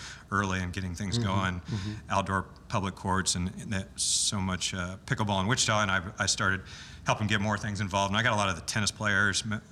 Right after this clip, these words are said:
Speaker 1: uh, Matt and Lucy did as well. It was cool in Wichita 'cause we were really good tennis players in town, and we got a lot of the good tennis players, so that's why, not why, but there's a good reason why pickleball and,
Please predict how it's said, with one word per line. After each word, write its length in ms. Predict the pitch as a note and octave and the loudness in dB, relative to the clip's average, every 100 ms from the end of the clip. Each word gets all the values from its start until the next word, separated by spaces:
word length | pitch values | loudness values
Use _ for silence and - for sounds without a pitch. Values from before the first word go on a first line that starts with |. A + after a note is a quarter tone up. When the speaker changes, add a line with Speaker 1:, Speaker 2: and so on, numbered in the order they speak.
| - | -6
Speaker 1:
uh, 220 | G2+ F#2+ F#2 - | -4 -4 -8 -10
Matt 160 | A2 G2+ | -2 0
and 100 | F#2 | 0
Lucy 200 | F#2+ G#2+ | -2 -2
did 100 | F#2+ | 0
as 100 | F2+ G2 | 0 0
well. 300 | G2 F#2+ - - - A2 | 0 0 -6 -14 -10 -4
It 60 | |
was 100 | G2 | -2
cool 220 | - A2+ | 0 0
in 80 | F#2+ | 2
Wichita 320 | G#2 - G2+ | 2 2 0
'cause 120 | F#2+ F2+ | 0 -2
we 100 | G2+ | -2
were 160 | F#2+ F2 | -2 -4
really 200 | G#2+ G2+ | 0 2
good 140 | G2 F2+ | 0 -2
tennis 180 | A2 - | -2 -2
players 240 | G#2+ F#2+ | -2 -2
in 80 | G2 | -2
town, 240 | G#2 F#2+ F#2+ | -2 -2 0
and 60 | |
we 60 | F#2+ | -4
got 80 | F#2+ | -4
a 40 | |
lot 80 | F#2 | -6
of 60 | F2+ | -6
the 60 | |
good 180 | E2+ F#2 | -8 -6
tennis 200 | - F#2+ | -4 -2
players, 340 | - F#2+ F#2 F#2 | -2 -4 -2 -4
so 80 | |
that's 160 | F#2+ - | -6 -6
why, 200 | G2 F2+ - - - - - - - | -6 -6 -8 -18 -18 -18 -18 -8 0
not 240 | A2 G2+ | 0 0
why, 280 | G2+ F#2+ F#2+ | -2 2 0
but 120 | G2 | 0
there's 140 | G#2 F#2+ | -4 -6
a 40 | |
good 240 | E2+ - F#2+ | -8 -6 -2
reason 220 | G2 F#2 | -2 -2
why 80 | F2+ | -4
pickleball 800 | D#2 A#2 - - - G#2+ F#2+ | -4 -8 -8 -14 -12 -8 -6
and, 100 | F2+ | -4